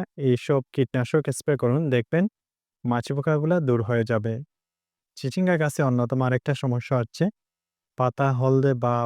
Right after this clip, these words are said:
পাতা পোড়া সমস্যা, যা বিভিন্ন ধরনের ছত্রাকজনিত সমস্যার কারণে হয়ে থাকে।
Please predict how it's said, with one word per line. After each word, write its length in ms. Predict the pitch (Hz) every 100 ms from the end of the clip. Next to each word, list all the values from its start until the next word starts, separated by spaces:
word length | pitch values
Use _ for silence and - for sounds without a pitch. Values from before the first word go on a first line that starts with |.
| -
পাতা 220 | 123 123
পোড়া 240 | 117 127 139
সমস্যা, 480 | - 117 113 - 170 - _ _ _ _ -
যা 220 | 117 120 117 110
বিভিন্ন 300 | 120 143 160 156
ধরনের 260 | 151 151 -
ছত্রাকজনিত 680 | 123 - 123 - 135 135 160
সমস্যার 460 | 143 123 120 151
কারণে 320 | - 120 123 131
হয়ে 220 | 127 113
থাকে। 260 | 117 110